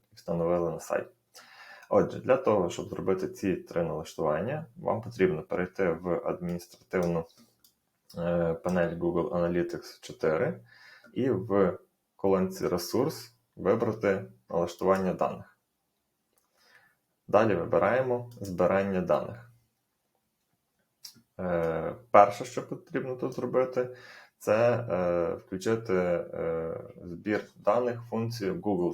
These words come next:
Signal для того, щоб, е, Google Аналітика збирала максимально широку інформацію про користувачів, які заходять до вас на сайт. Для цього натискаємо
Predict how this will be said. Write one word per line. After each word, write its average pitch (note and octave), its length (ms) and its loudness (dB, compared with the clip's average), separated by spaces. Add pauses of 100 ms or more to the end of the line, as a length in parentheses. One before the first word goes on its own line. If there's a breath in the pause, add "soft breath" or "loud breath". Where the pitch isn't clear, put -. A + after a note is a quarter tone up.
(120)
Signal C3+ 420 -2
для F#2 100 -2
того, F#2+ 280 0
щоб, - 300 -6 (180)
е, F2+ 60 -6
Google F2+ 480 0
Аналітика F#2+ 440 -4
збирала F#2 440 4
максимально F#2 960 -2
широку F2+ 600 -2
інформацію - 640 -4
про F#2+ 320 -2
користувачів, F#2 640 -10
які F#2+ 240 -2
заходять F#2 640 -2 (120)
до F2+ 360 2
вас - 360 2
на G2 60 -8
сайт. - 260 0 (560 loud breath)
Для A2 80 2
цього A2 480 4
натискаємо G2 500 0